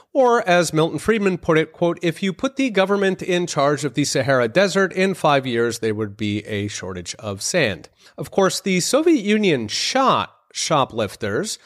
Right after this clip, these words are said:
so we can imagine how Soviet grocery stores that welcome shoplifters will turn out. I would think they could actually just skip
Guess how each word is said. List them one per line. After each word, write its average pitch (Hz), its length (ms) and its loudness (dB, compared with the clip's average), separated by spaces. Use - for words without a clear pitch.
so - 140 -2
we 320 100 4
can 294 120 0
imagine 175 400 2
how 147 200 2
Soviet 135 580 2
grocery 135 540 0
stores 120 680 -2
that 240 220 2
welcome 151 380 0
shoplifters 117 760 -2
will 98 160 -6
turn 120 320 -6
out. 151 300 0
I 170 220 2
would 165 300 -2
think 339 240 2
they 269 120 0
could - 180 -2
actually 214 400 -2
just 156 240 -4
skip - 500 -2